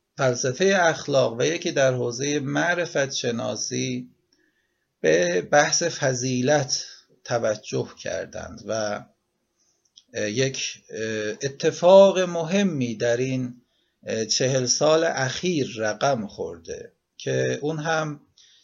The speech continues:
توجه به فضیلت باوری یونانی، حالا با روایت ارسطویی یا غیر ارسطویی فعلاً کار ندارم، در مباحث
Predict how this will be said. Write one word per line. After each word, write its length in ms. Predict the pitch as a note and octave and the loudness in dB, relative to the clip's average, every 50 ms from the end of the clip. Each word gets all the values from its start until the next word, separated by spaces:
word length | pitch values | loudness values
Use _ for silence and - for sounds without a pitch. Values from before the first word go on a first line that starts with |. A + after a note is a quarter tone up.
| _ _ - | _ _ -2
توجه 680 | - C3+ C3+ C#3 C#3 C3+ C3+ - - D#3 E3+ F3+ F3+ F3+ | 0 2 4 4 2 2 0 -4 -2 0 0 0 0 -2
به 100 | F#3 F3 | -2 -4
فضیلت 760 | F3 - E3 D#3+ D3 C3+ C#3 C#3 C3+ C3 C3 C3 C3 - - | 0 0 0 0 0 -2 -4 -4 0 0 0 0 0 -2 -4
باوری 560 | - C3 B2+ B2 B2 A#2+ A#2+ A#2+ B2 B2 C3+ D#3+ | -2 0 0 0 0 0 0 -2 -2 -2 -2 -4
یونانی، 1300 | D#3+ D3+ C#3 B2+ A#2+ A#2 A#2 A2+ A2 A2+ A2+ A2 A2 A2 A2+ A#2+ B2 B2 A2+ G#2 G2+ - - - _ _ _ _ _ _ _ _ _ - - - - - | -4 -4 -4 -4 -6 -8 -8 -10 -8 -8 -8 -8 -8 -8 -8 -8 -8 -6 -8 -8 -10 -12 -14 -20 _ _ _ _ _ _ _ _ _ -20 -20 -20 -20 -6
حالا 320 | B2 C#3+ D3+ D3+ E3+ E3 | -2 0 2 4 4 2
با 340 | D3+ C#3 C3 B2 A#2 A2 A2 | 2 2 0 0 0 -2 -4
روایت 560 | A#2 A#2+ A#2+ A2+ A2+ A2+ A2 A#2 C3 C3+ C3+ | -4 -6 -6 -4 -4 -2 -2 -2 -2 -2 -2
ارسطویی 720 | C3+ A2+ A2 A2+ A2+ A2 G#2+ A2 - - - A#2 A2+ A#2 B2 | -2 -2 -2 -2 -2 -2 -2 -4 -6 -8 -8 -10 -10 -8 -8
یا 220 | A#2+ A#2 A2 G#2+ G#2+ | -6 -6 -6 -6 -6
غیر 280 | G#2 G#2 G#2 G#2 G#2 | -8 -8 -8 -8 -8
ارسطویی 640 | G#2 G#2 G#2 G#2+ G#2+ - - - - A#2+ C3 E3 D#3 | -8 -6 -6 -8 -8 -10 -10 -12 -12 -10 -10 -10 -10
فعلاً 520 | C3 - C#3+ C3+ B2+ C3 C3+ D3 D#3+ D#3 | -6 -4 -4 -2 -2 -2 -2 -2 -4 -4
کار 360 | - D3+ C#3+ C#3+ C#3 C#3+ D3 | -2 -2 0 0 0 -2 -4
ندارم، 580 | D#3+ E3 E3+ G#2 G2+ G2+ G#2 G2+ G2 G2+ - _ - - - - - - - - _ _ _ | -6 -4 -4 -2 -2 -2 -2 -4 -6 -8 -12 _ -20 -20 -20 -20 -20 -20 -20 -20 _ _ _
در 240 | - E3+ F#3 G#3+ G#3+ | 2 4 6 6 4
مباحث 720 | G3+ F#3+ F3 E3 D3+ C3+ D3 C#3+ C#3 D3 E3 E3+ D#3+ - | 4 2 2 2 2 2 0 0 0 0 -2 -4 -6 -6